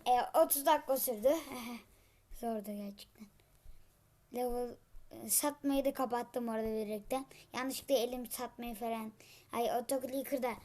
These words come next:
yanlışlıkla yanlış bir yere falan koyarsam yanlışlıkla diye. Level sekiz. Sırada kırk yediye çıkıyor. Uf, tipe bak.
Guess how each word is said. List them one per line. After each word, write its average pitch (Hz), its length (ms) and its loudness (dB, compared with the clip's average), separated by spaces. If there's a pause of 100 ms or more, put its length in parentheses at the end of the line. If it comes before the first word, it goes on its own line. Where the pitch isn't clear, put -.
(160)
yanlışlıkla 254 500 -2
yanlış 247 400 -6
bir 262 60 4
yere 240 180 0
falan 233 320 -4
koyarsam 247 460 -2
yanlışlıkla 254 560 -4
diye. 285 240 2 (380)
Level 311 320 8
sekiz. 277 920 0 (1500)
Sırada 262 420 2
kırk 247 300 -6
yediye 254 340 0
çıkıyor. 202 400 -8 (640)
Uf, 247 340 -6
tipe - 320 -10
bak. 233 440 -8